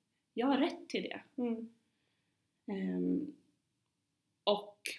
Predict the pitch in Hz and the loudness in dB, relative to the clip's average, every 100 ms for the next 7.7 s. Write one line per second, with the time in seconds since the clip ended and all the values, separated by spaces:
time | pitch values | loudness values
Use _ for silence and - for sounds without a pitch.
0 | - 208 190 185 - 226 254 269 247 - | -4 -2 0 0 0 2 4 4 2 0
1 | - - 214 185 180 - 202 185 190 254 | -4 -2 -2 -2 -2 -4 -2 0 2 2
2 | - 170 - - 196 202 190 185 190 185 | 2 -2 -4 -8 -8 -6 -6 -4 -6 -6
3 | 185 185 180 226 254 - 202 190 185 180 | -6 -4 0 0 0 -2 -4 -2 0 0
4 | 170 170 220 - - - 254 214 180 269 | 0 -2 -4 -10 -10 -4 0 0 0 -2
5 | 233 - 196 190 185 185 196 - 190 185 | -2 -2 -4 -4 -4 -6 -6 -6 -6 -6
6 | - 208 - 196 196 202 196 190 214 269 | -8 -8 -10 -12 -12 -10 -8 -6 -2 -2
7 | 233 - 214 202 190 254 | -2 -4 -6 -6 -4 -4